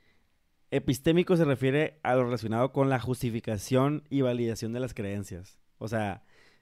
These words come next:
yo digo, "Ah, pues, ¿por qué eres cristiano? Por esto, por esto, por esto".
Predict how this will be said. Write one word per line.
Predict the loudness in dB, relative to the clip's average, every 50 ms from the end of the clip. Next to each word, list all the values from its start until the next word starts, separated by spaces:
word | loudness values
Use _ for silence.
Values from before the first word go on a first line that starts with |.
| _ _ -4
yo | -2
digo, | 0 2 2 2 2
"Ah, | 0 0 -2 -4
pues, | -6 -8 -4
¿por | -4 -6 -4
qué | -2 -4
eres | -4 -4
cristiano? | -4 -6 -6 -4 -2 -2 -2 -2 -6 -6
Por | -6 -8 -8
esto, | -8 -8 -8
por | -8 -8
esto, | -8 -8 -8
por | -6 -4 -4
esto". | -4 -6 -8 -12 -14 -14 -16